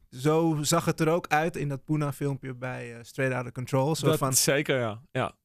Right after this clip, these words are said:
Speaker 1: al die
Speaker 2: Iedereen,
Speaker 1: gasten.
Speaker 2: iedereen heeft zoiets van, "Ja, ik
Speaker 1: Ik
Speaker 2: moet,
Speaker 1: kom
Speaker 2: ik
Speaker 1: niet
Speaker 2: moet echt
Speaker 1: nep.
Speaker 2: komen gewoon."
Speaker 1: Ja,
Speaker 2: Ja, ja,
Speaker 1: precies.
Speaker 2: zeker.
Speaker 1: Ik mag niet
Speaker 2: Ja.
Speaker 1: nep komen.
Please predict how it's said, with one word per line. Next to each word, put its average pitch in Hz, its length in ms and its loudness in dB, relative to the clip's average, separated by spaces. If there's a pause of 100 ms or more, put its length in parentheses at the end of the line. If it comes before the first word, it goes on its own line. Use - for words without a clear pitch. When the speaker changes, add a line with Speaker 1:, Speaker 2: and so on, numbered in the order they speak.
(100)
Speaker 1:
al 156 160 4
die 160 80 6
Speaker 2:
Iedereen, 160 220 6
Speaker 1:
gasten. 151 280 4
Speaker 2:
iedereen 156 400 2
heeft 135 200 2
zoiets 135 200 -2
van, 127 100 -2
"Ja, 113 220 0
ik 98 140 -6
Speaker 1:
Ik 110 140 4
Speaker 2:
moet, 117 100 0
Speaker 1:
kom 165 120 4
Speaker 2:
ik 156 80 4
Speaker 1:
niet 160 140 6
Speaker 2:
moet 127 180 0
echt 113 220 4
Speaker 1:
nep. 143 100 2
Speaker 2:
komen 110 360 0
gewoon." 98 260 -10
Speaker 1:
Ja, 139 60 -2
Speaker 2:
Ja, - 40 4
ja, 135 160 2
Speaker 1:
precies. 113 300 -2
Speaker 2:
zeker. 104 240 -2
Speaker 1:
Ik 131 60 -2
mag 143 200 0
niet 143 180 0
Speaker 2:
Ja. 104 60 -6
Speaker 1:
nep 131 200 -2
komen. 117 360 -8